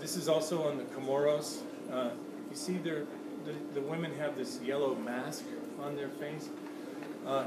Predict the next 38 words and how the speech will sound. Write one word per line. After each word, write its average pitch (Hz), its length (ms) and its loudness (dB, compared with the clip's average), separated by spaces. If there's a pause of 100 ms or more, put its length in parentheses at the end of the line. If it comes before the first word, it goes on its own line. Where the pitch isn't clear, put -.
it's 131 140 -2
sandalwood. 175 920 4 (300)
It's - 160 -4
a, 123 220 2 (320)
a 123 60 0
wood 151 300 6
that 147 120 -2
they 127 80 -4 (120)
grind 147 340 4
into 143 220 -2
a 120 80 0 (120)
powder, 156 380 6 (480)
and, 135 300 0 (160)
um, 117 380 0 (320)
and 135 100 -2
it's 127 200 -2
a 120 80 0 (220)
beauty 190 280 4
treatment 208 680 0
that 175 160 -2
the 160 80 -2
women 180 280 2
use. 185 240 2
But 147 140 -4
it's 147 160 -2
also 151 500 6
a 117 40 2
sunblock 156 680 0 (220)
because - 200 -4
it's - 100 -4
very 139 300 2
hot 151 180 -2
and - 180 -6
sunny. 143 320 0 (520)
So 147 400 6 (140)
they'll 139 220 6
have 143 180 2
this 139 320 0